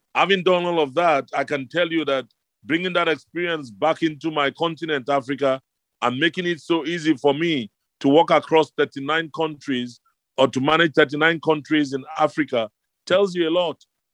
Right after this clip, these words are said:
That is a lot of experience you can't take away from me. But God has been so faithful that I can share same with you. And so I'm telling you that you must embark on a self-managed development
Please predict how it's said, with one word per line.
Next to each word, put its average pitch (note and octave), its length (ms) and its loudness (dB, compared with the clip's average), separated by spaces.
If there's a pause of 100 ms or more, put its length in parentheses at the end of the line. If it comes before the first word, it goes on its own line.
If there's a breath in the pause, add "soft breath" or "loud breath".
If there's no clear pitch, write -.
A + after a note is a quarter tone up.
(380)
That E3 220 -2
is D#3+ 140 -4
a D3+ 60 4
lot E3+ 180 4
of D3+ 100 4
experience D3+ 600 -2
you B2+ 80 -10
can't D#3 240 -4
take D3 160 -4 (160)
away C3+ 340 2
from A#2+ 260 -2
me. D3 220 -10 (640)
But C3+ 180 2
God F3 220 6
has E3 160 4
been C#3+ 180 -2
so F3 220 -2
faithful C#3+ 500 -2
that C3+ 120 -2
I C3+ 80 0
can C3 220 -6
share F3 320 -2
same E3 280 -2
with B2 140 -4
you. B2 260 -4 (280)
And A#2+ 140 0
so E3+ 180 2
I'm D3+ 180 4
telling F#3+ 320 0
you C#3+ 340 2 (420)
that C#3+ 180 2
you C#3+ 100 0
must C#3+ 420 -4
embark C#3+ 480 0
on D#3+ 160 0
a C#3 60 0
self-managed D#3 840 -2
development D#3 640 -4